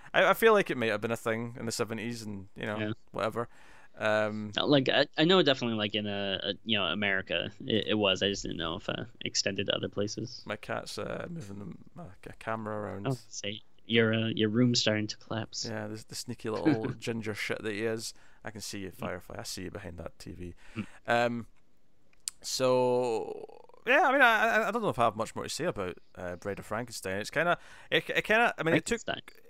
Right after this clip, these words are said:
Speaker 1: it, it, sorry, Bride of Reanimator.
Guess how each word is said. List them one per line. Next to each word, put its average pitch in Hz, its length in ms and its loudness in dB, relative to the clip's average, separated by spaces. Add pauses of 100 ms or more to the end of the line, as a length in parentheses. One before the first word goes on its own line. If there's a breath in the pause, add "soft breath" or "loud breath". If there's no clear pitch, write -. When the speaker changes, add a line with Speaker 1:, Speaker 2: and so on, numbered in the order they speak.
Speaker 1:
it, 160 180 0
it, 175 120 -2 (180)
sorry, 117 240 2
Bride 143 200 2
of 120 100 0
Reanimator. 120 1040 4